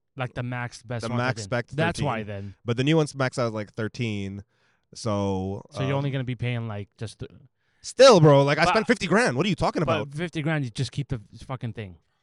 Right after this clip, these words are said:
Speaker 2: Fifty grand is
Speaker 1: You know what,
Speaker 2: crazy.
Speaker 1: you know what's been selling Apple that's more expensive? The o-, the first generation Apples. Have you seen those?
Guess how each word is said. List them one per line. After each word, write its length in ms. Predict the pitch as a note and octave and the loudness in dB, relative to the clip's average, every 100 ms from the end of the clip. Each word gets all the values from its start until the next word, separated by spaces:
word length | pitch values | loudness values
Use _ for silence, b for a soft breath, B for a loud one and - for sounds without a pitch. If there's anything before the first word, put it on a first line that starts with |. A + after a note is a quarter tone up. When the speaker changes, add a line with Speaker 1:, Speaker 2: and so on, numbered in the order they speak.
| _ _ _ | _ _ _
Speaker 2:
Fifty 340 | - - F#3 | -20 -20 -20
grand 240 | - - | -20 -20
is 80 | - | -10
Speaker 1:
You 80 | C3+ | -4
know 100 | F3+ | 0
what, 100 | G#3+ | 0
Speaker 2:
crazy. 140 | F#3 | 0
Speaker 1:
you 60 | E3 | -2
know 80 | G3 | -2
what's 140 | F#3+ | -4
been 140 | D#3+ D3 | -6 -4
selling 360 | C#3+ C#3+ C#3+ | -2 -2 -2
Apple 460 | A#2 B2 C#3 C3+ A#2+ | -4 -6 -4 -4 -4
that's 240 | A#2 - | -8 -8
more 120 | A#2+ | -8
expensive? 460 | A2+ - A#2+ E3 D3+ | -8 -8 -8 -8 -8
The 120 | B2 | -10
o-, 220 | - E2+ | -10 -16
the 140 | B2 A#2 | -10 -8
first 240 | C3 B2+ | -2 -2
generation 400 | B2 A2 A2 - | -2 -6 -10 -10
Apples. 240 | G#2 - - | -12 -10 -8
Have 120 | G#2+ | -6
you 60 | A2 | -6
seen 200 | A2+ A#2 | -6 -6
those? 300 | C#3 - | -6 -6